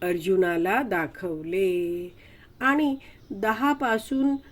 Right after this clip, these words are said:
चौदाव्या श्लोकापर्यंत अर्जुनाने या विश्वरूपात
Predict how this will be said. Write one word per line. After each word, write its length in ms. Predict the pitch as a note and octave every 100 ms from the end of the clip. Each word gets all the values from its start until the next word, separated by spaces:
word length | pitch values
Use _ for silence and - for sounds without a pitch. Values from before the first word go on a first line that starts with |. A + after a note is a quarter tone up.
| - -
चौदाव्या 600 | C4 A3+ A3 B3+ C4+ C#4
श्लोकापर्यंत 1000 | C4+ A#3 G3+ G#3+ G#3+ G#3 G3+ G#3+ A#3+ A#3+ A3+ - - - -
अर्जुनाने 840 | G#3+ A#3 C4+ C#4 C4+ C4+ C4+ C#4+ - - - -
या 240 | A3+ B3
विश्वरूपात 920 | A3+ G#3 C4 - C4+ B3+ A#3 A#3+ B3+